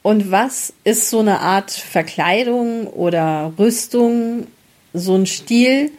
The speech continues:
wo du weißt, die Gesellschaft findet das okay oder sogar gut und deswegen hast du dieses Ding oder deswegen hast du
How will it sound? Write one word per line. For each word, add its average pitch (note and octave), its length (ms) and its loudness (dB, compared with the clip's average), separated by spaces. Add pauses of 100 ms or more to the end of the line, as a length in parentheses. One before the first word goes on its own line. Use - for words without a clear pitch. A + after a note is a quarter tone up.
(340)
wo G3 180 2
du G3 140 4
weißt, G3 360 2
die G3+ 80 -8
Gesellschaft F#3+ 540 0
findet G#3 280 -2
das F#3 300 -2
okay A3+ 540 0
oder E3 400 2
sogar D#3+ 320 -2
gut G#3+ 520 -2 (140)
und F#3+ 260 0
deswegen D#3+ 840 -2
hast F#3+ 240 -4
du G#3+ 40 -2
dieses F3+ 440 -4
Ding G#3 320 4
oder D#3+ 360 2
deswegen F3+ 520 0
hast G3+ 300 -2
du F#3 260 -2